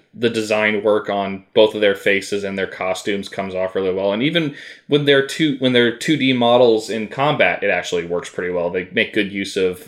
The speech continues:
the G-, that's the weird thing. The background is two D even when the animal is C G. And that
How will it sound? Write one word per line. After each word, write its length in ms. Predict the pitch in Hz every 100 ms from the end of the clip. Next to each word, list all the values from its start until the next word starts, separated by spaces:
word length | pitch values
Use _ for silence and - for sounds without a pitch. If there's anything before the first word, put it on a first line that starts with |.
| - -
the 120 | 95
G-, 200 | - - - - - - - -
that's 220 | 165 180 -
the 60 |
weird 200 | 170 165
thing. 220 | 165 113 - - -
The 380 | 131 160 - -
background 680 | 131 - - 180 180 185 -
is 240 | 135 -
two 260 | - 160 147
D 280 | 127 127 127 123
even 280 | 123 135
when 180 | 120 120
the 140 | 110 110
animal 380 | 110 107 101
is 100 | 98
C 200 | - 101
G. 340 | 92 87 82 - _ _ _ _ _ _
And 140 | 117 120
that 260 | 120 -